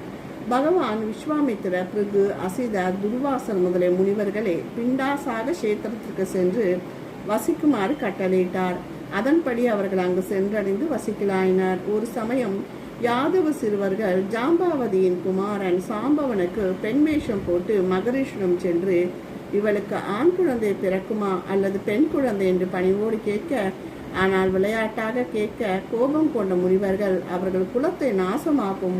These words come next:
உலக்கை பிறக்கும்" என்று சாபமிட்டனர். அவ்வாறே சாம்பன் வயிற்றில் ஒரு உலக்கை தோன்றிட, அவர்கள் உக்கிரசேன மன்னரிடம் சென்று நிகழ்ந்ததை கூறுறாங்க.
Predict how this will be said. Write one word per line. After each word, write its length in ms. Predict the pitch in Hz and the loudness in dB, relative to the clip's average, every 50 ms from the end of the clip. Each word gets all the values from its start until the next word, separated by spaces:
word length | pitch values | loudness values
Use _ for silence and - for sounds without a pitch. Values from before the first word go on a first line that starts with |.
| 185 190 | 2 2
உலக்கை 360 | 220 277 320 - 330 285 233 185 | 2 0 -2 -2 -2 -2 -2 0
பிறக்கும்" 460 | - 185 180 180 175 - 196 185 185 185 | -2 0 0 0 -2 -2 0 0 2 2
என்று 280 | 180 175 175 214 330 - 285 | 2 2 2 0 -2 -2 -2
சாபமிட்டனர். 880 | 220 190 185 185 185 185 185 185 180 185 190 190 185 190 185 185 185 - - - - - - - - - - - - | -4 -2 -2 -2 0 0 0 0 0 -2 -2 0 0 0 0 0 -2 -4 -8 -8 -10 -10 -10 -12 -12 -12 -10 -4 -2
அவ்வாறே 500 | 190 185 190 202 196 190 190 202 202 214 | 0 0 2 2 2 2 2 2 0 0
சாம்பன் 520 | 208 - 196 185 185 196 208 202 202 196 | 0 0 0 0 0 0 0 0 0 0
வயிற்றில் 400 | 196 196 190 190 - 330 349 302 | 0 0 0 0 0 0 2 2
ஒரு 200 | 247 202 185 180 | 2 2 2 2
உலக்கை 340 | 185 202 240 254 - 277 247 240 - | 2 0 -2 0 0 0 0 0 0
தோன்றிட, 400 | 208 190 190 190 185 185 190 208 196 185 185 180 - - | 0 2 2 2 2 2 2 2 0 0 -2 -2 -4 -4
அவர்கள் 320 | 196 196 196 196 202 196 | -2 -2 -2 -2 -2 -2
உக்கிரசேன 680 | 196 190 196 - - 330 349 359 - - 240 208 190 185 | -2 -2 -4 -4 -4 0 0 0 0 0 -2 0 2 2
மன்னரிடம் 540 | 185 180 180 185 185 185 190 185 185 180 185 | 2 2 4 4 4 4 2 2 0 0 0
சென்று 320 | - 202 185 180 180 226 | 0 0 -2 0 0 2
நிகழ்ந்ததை 540 | 269 277 233 214 208 202 202 202 190 190 202 | 2 2 2 2 0 -2 -2 -2 -2 -2 -2
கூறுறாங்க. 560 | - - 214 196 185 185 185 180 175 175 175 | -2 -2 0 0 0 0 0 0 2 2 2